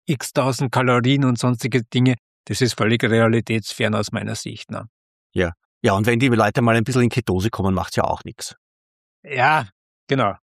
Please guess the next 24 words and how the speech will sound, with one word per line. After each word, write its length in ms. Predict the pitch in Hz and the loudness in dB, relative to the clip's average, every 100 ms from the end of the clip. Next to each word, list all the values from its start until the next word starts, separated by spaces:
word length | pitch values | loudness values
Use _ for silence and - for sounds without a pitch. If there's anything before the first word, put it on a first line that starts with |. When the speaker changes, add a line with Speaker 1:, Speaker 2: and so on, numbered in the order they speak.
| _ _ _ _ | _ _ _ _
Speaker 1:
Aber, 240 | 151 185 - | 0 0 2
aber 260 | 214 190 | 2 0
das 300 | 143 180 151 | 0 -2 -2
ist 160 | 196 - | -2 0
halt 140 | 160 - | -2 0
dann 240 | 160 156 | -2 0
die 80 | 147 | -2
Frage 360 | 147 131 127 | 0 0 2
der 40 | 143 | 2
mentalen 480 | 131 120 113 113 113 | 2 2 0 0 0
Vorbereitung 560 | 123 139 156 139 151 | 0 2 0 0 0
und 180 | 139 127 | 0 0
der 100 | 131 - | -4 0
Speaker 2:
Ja. 200 | 107 92 | 2 2
Speaker 1:
Fähigkeit, 400 | - 131 127 - | 2 0 0 -4
eben 240 | 151 117 | -4 0
damit 240 | 123 120 127 | 0 0 0
umzugehen, 520 | 131 120 110 101 95 | -2 -4 -6 -4 -4
nicht? 160 | 107 | -4
Oder 280 | 117 110 113 - | -2 0 0 -2
schaden 400 | - 117 135 131 | -2 2 2 2
Speaker 2:
Ja. 40 | |
Speaker 1:
wird's 180 | 117 - | 0 -2
keinem, 420 | 113 110 143 139 | 0 0 0 -4